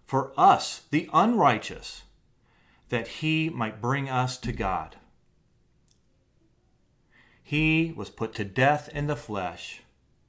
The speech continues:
and made alive in the Spirit. And that truth holds for us. Do you want strength of character? That is a character that is alive in the Spirit, in God's Spirit.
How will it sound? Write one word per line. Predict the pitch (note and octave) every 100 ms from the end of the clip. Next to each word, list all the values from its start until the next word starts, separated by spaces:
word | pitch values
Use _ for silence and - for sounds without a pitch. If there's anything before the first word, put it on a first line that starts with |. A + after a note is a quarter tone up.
| _ _ _ -
and | G#2 G#2
made | G#2 G2+
alive | G2 G#2 A#2 C3 C3+ B2+ -
in | B2+
the | B2+
Spirit. | B2+ - G2 F#2 F2 - - _ _ _ _ _ _ _ _ _ _ _ _ _ _ _ _ _ _ _ _ _
And | -
that | F#2 -
truth | - B2 B2
holds | - G2+ F#2+ F#2+
for | - F#2+ F#2
us. | F#2 - - - _ _ _ - - -
Do | C#3
you | C#3+
want | F#3+ F#3
strength | F#3+ F#3+ F3
of | C3
character? | D#3 F3 F#3 F#3 F3+ F#3 - -
That | C#3 D3+ D#3+
is | C3+ B2+
a | C3
character | C3 - D3 D3+ C3 C3 A#2+
that | A#2 A#2+
is | B2 A2
alive | G2 G#2+ A#2 C3 D3 C#3
in | A#2+ G#2+
the | G2
Spirit, | - - C3+ C#3 E3 F#3+ - _ _ _ _
in | A2 G#2+ F#2+
God's | A2+ C#3+ F3+
Spirit. | - F#3 G#3 A3+ -